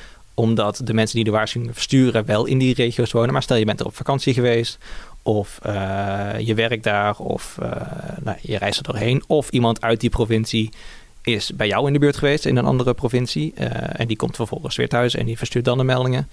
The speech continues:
Ja, dat zijn allemaal scenario's waarin dat, dat die waarschuwing zich kan verspreiden.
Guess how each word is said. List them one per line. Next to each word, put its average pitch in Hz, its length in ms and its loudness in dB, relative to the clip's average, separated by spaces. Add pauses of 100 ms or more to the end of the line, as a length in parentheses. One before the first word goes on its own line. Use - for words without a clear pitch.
(520)
Ja, - 120 0
dat - 120 -10
zijn - 120 -8
allemaal 139 200 2
scenario's 120 400 2
waarin 113 320 4
dat, 110 200 0
dat - 260 -4
die 135 140 -4
waarschuwing 113 380 0
zich 110 120 0
kan 110 140 -6
verspreiden. 127 580 0